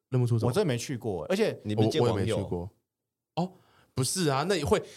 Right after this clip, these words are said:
Speaker 1: 我跟你讲，不是每个人都跟你一样约成品门口找不到那个洞，找不，<laughs> 找不到那个门的好吗？
Speaker 2: 不是，因为
Speaker 1: 新北夜诞城很多地标。
Speaker 2: 新北夜诞城光是你要过去，你就觉得超痛苦。
Speaker 3: 对啊。
Speaker 1: 他如果板桥人呢？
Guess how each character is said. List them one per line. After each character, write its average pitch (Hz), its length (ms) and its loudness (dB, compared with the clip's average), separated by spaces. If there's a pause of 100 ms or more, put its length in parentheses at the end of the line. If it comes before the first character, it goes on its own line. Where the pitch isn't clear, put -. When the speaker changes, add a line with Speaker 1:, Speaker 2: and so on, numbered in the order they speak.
(160)
Speaker 1:
我 123 100 2
跟 165 160 2
你 185 40 2
讲， 104 320 0
不 127 140 -4
是 151 100 -2
每 127 140 0
个 98 60 -8
人 113 100 0
都 143 80 2
跟 143 160 -2
你 113 40 -2
一 98 40 -2
样 131 140 0
约 139 140 2
成 113 180 -4
品 104 100 -4
门 90 160 -4
口 92 160 -4
找 85 140 -2
不 92 60 -6
到 127 120 2
那 117 60 -2
个 110 60 -2
洞， 110 240 0
找 120 160 2
不， 170 80 6
<laughs> - 40 -2
找 139 80 4
不 147 60 4
到 180 100 4
那 175 80 2
个 151 60 4
门 101 260 -2
的 101 80 2
好 90 120 0
吗？ 82 360 -6 (560)
Speaker 2:
不 110 100 -14
是， 190 120 -6
因 220 60 -4
为 240 100 -8
Speaker 1:
新 226 160 -2
北 180 60 0
夜 196 60 0
诞 190 80 -2
城 165 100 2
很 208 80 0
多 220 80 2
地 214 60 -2
标。 147 60 -6
Speaker 2:
新 - 0 -
北 139 60 0
夜 123 40 -2 (180)
诞 113 40 -2
城 110 100 -6
光 165 140 -4
是 170 120 -6
你 104 80 -4
要 90 80 -8
过 113 200 -6
去， 104 220 -8
你 76 60 -10
就 90 80 -12
觉 85 100 -12
得 76 40 -12
超 - 180 -16
痛 - 260 -14
苦。 - 160 -20 (440)
Speaker 3:
对 82 200 -6
啊。 73 260 -14 (200)
Speaker 1:
他 151 100 -2
如 156 80 0
果 123 100 0
板 85 160 -2
桥 90 180 -6
人 80 160 -8
呢？ 78 80 -16